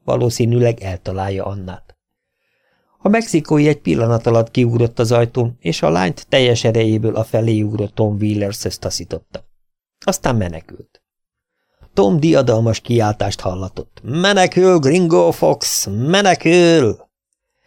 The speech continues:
Nem ugorhatott ki az ajtón, mert esetleg a bandita golyóiba rohan. Az ájult lányt egy padra fektette.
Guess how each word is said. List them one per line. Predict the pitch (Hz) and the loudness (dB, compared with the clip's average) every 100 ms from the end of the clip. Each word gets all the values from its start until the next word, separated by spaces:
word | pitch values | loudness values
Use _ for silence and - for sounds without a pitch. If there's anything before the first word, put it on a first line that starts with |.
| _ _ _ _ | _ _ _ _
Nem | 151 | 0
ugorhatott | 107 110 107 104 107 110 - | 0 0 0 0 -2 -6 -2
ki | 113 | 0
az | 110 | 2
ajtón, | 117 117 131 143 | 2 0 0 -2
mert | 147 - | -4 -2
esetleg | 151 - - 131 123 | -2 -2 -2 -2 -2
a | |
bandita | 113 95 95 - 104 | -2 -4 -6 -4 -4
golyóiba | 104 104 104 104 107 101 | -2 -2 -2 -2 -4 -6
rohan. | 101 101 - - | -6 -10 -14 -6
Az | 160 - | -6 0
ájult | 185 156 135 123 | 2 4 2 0
lányt | 139 147 156 | 0 0 0
egy | 170 - | -4 -2
padra | 104 98 107 | -2 -2 -2
fektette. | - 98 - 101 - - | -4 -6 -4 -6 -6 -14